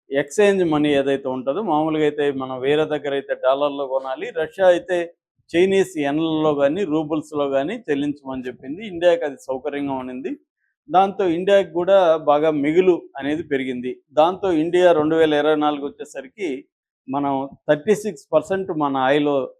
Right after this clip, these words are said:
ఆ, దిగుమతుల్లో రష్యా నుంచే తీసుకుంటున్నాం. ఓవరాల్గా ఇండియాలో, ఆ, ఆయిల్,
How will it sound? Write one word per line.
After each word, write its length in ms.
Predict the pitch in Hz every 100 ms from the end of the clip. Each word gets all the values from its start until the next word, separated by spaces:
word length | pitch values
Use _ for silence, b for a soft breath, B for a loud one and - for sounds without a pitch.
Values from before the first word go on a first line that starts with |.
| _
ఆ, 120 | 135 123
దిగుమతుల్లో 840 | 120 143 151 147 147 151 226 -
రష్యా 280 | 139 156 185
నుంచే 280 | 160 147 220
తీసుకుంటున్నాం. 580 | 151 139 - 123 110 107 - _ _ _ 143
ఓవరాల్గా 460 | 175 202 202 208
ఇండియాలో, 840 | 190 160 175 185 175 170 175 170 - _ _ _
ఆ, 60 | 147
ఆయిల్, 760 | 135 131 135 151 165 156 147